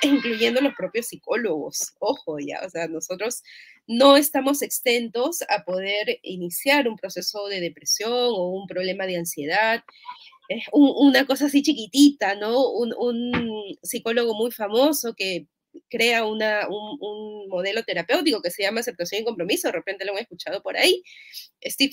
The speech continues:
Hayes se llama este psicólogo, sufre de trastornos de pánico.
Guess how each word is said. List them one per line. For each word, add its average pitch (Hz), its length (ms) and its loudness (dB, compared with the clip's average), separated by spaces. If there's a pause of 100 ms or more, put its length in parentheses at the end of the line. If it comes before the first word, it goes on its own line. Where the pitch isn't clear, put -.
(120)
Hayes 370 400 4
se 220 180 -6
llama 226 220 0
este 247 180 -6
psicólogo, 269 560 2
sufre 320 420 0
de 185 120 -6
trastornos 233 400 -4
de 190 120 -6
pánico. 214 540 -2